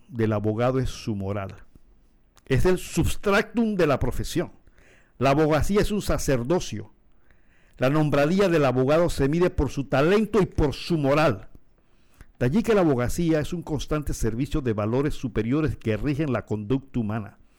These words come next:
La profesión demanda el sereno sosiego de la experiencia y del adoctrinamiento en la justicia. Pero cuando la anarquía,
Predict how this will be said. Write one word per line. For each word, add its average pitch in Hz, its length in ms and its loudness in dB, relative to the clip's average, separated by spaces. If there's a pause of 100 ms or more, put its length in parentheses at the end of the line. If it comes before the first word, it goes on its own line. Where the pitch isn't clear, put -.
(300)
La 123 140 0
profesión 151 520 0
demanda 170 500 2 (800)
el 147 160 4
sereno 202 480 4
sosiego 208 520 2
de 175 100 4
la 156 60 4
experiencia 196 880 0 (280)
y 135 100 2
del 135 240 2
adoctrinamiento 127 1120 0
en 139 120 2
la 117 100 0
justicia. - 800 -8 (500)
Pero 104 200 -2
cuando 104 320 -4
la 104 120 -4
anarquía, 107 720 -4